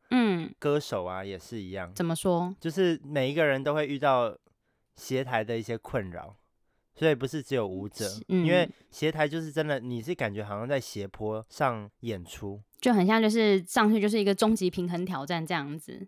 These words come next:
Speaker 2: 对，对，对，对，对。假如你那天宿醉或什么，你真的就完了，所以没，真的没办法。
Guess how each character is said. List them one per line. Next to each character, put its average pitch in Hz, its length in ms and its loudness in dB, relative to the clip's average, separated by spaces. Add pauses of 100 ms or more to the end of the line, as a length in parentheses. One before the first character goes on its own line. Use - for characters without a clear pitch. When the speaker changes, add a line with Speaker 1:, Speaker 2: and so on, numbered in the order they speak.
(100)
Speaker 2:
对， 143 160 6
对， 131 120 4
对， 123 160 0
对， 117 140 0
对。 104 420 -2 (140)
假 143 220 6
如 165 60 4
你 156 100 0
那 156 40 2
天 160 140 2
宿 156 320 -2
醉 127 260 2
或 131 140 0
什 110 120 -6
么， 95 160 -6
你 101 120 -10
真 131 140 -4
的 123 40 -4
就 120 140 -2
完 90 240 -4
了， 87 320 -12
所 156 140 -2
以 - 20 0
没， 131 180 2 (120)
真 170 100 2
的 151 100 4
没 120 80 2
办 120 300 4
法。 98 160 -6